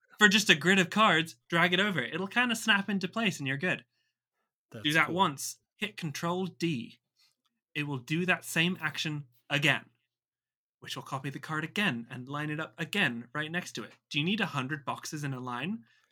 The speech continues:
Speaker 1: Do it once and hit Control D a hundred times. That's, you know, you can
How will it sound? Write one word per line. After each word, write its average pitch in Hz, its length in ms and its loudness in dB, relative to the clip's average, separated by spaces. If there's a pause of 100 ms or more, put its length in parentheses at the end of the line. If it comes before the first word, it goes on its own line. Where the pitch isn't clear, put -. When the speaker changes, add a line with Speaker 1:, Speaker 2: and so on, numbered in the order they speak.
Speaker 1:
Do 151 140 0
it 165 80 -4
once 170 260 -2
and - 80 -10
hit - 140 -6
Control 170 340 -2
D 175 200 -2
a 127 80 -4
hundred 135 400 -6
times. 135 500 -2 (260)
That's, - 340 -6
you 156 120 4
know, 120 240 -4
you 143 160 0
can 117 320 -6